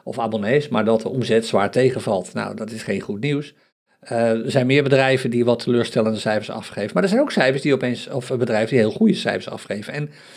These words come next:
wat je ziet is dat de S and P, eh, eh, vijfhonderd, de,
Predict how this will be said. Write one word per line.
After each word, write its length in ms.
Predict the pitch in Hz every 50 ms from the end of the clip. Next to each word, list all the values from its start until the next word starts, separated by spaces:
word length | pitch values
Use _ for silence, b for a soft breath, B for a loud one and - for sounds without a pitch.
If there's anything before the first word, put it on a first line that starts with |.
| B B
wat 180 | B 147 147 -
je 60 | 170
ziet 220 | - - 233 226
is 200 | 202 175 160 -
dat 260 | - 160 151 139 - -
de 320 | - 123 120 120 120 - 156
S 140 | 147 - -
and 140 | 123 120 110
P, 60 | -
eh, 600 | 165 143 123 123 127 123 - 127 120 117 117 113
eh, 480 | 110 113 110 107 - 110 113 110 107
vijfhonderd, 680 | 101 - - 120 113 107 - 139 156 160 104 101 113 113
de, 220 | 110 107 107 104